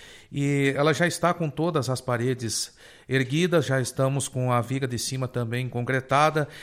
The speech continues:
e semana retrasada, fim da semana retrasada, então isso uns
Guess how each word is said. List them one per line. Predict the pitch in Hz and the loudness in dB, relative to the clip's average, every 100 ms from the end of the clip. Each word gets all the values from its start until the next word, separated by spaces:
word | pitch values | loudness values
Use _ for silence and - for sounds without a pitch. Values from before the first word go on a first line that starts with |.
| - - | -18 -4
e | 170 233 302 262 | -2 0 -2 -4
semana | - 160 147 160 156 | 0 0 2 2 2
retrasada, | 120 147 - 131 113 127 156 143 110 | 2 0 2 2 2 4 4 4 -2
fim | - 202 | -4 -2
da | 180 | 0
semana | 135 135 131 | 0 -2 -2
retrasada, | 120 127 120 135 135 | -2 -2 0 0 -2
então | 120 135 131 | -2 -4 -4
isso | 139 - 117 | -4 -4 -6
uns | 104 - | -6 -8